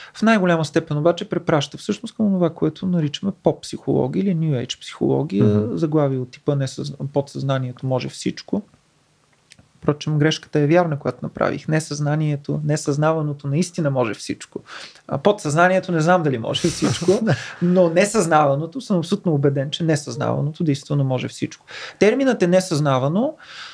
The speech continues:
Speaker 1: но ако трябва да бъдем напълно прецизни, ако трябва да се, м, държим близо до буквата на Фройдовия текст, м, тогава, когато говори за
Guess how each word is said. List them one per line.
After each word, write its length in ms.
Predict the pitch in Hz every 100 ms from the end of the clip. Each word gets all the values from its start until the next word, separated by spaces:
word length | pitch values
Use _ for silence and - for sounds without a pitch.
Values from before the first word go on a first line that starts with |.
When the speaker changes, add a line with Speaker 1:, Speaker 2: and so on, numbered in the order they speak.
| - -
Speaker 1:
но 220 | 180 170
ако 200 | 160 170
трябва 300 | 156 185 254
да 80 | 233
бъдем 320 | 175 196 190
напълно 440 | 165 147 175 190 147
прецизни, 600 | 147 - 143 135 160 208
ако 200 | 208 -
трябва 260 | 160 175
да 80 | 175
се, 400 | 147 - 147 143 - - - _ _ _ 139
м, 600 | 151 147 143 139 139 139 139 - _ -
държим 520 | 139 143 131 175 185
близо 480 | 151 180 202 156 139 139
до 120 | 139 135
буквата 560 | 175 180 139 - - - _ _ - - - -
на 180 | 143 139
Фройдовия 500 | 151 147 135 131 127
текст, 640 | - 202 - - - - - _ _ _ _ _
м, 220 | 156 156 143
тогава, 300 | 151 190 202
когато 280 | 180 175
говори 440 | 170 156 165 185 175
за 500 | 143 147 143 135